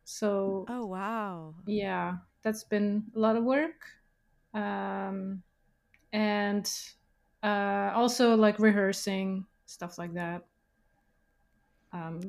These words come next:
Speaker 1: but it's super fun, and, I mean,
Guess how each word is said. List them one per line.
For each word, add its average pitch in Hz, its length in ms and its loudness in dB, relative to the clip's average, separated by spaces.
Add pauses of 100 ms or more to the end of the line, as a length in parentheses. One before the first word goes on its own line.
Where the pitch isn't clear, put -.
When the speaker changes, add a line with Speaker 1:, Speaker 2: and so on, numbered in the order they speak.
Speaker 1:
but 240 400 4 (1040)
it's 240 260 0
super 226 320 2
fun, 190 640 -2
and, 185 400 -6 (1600)
I 208 40 2
mean, 208 640 4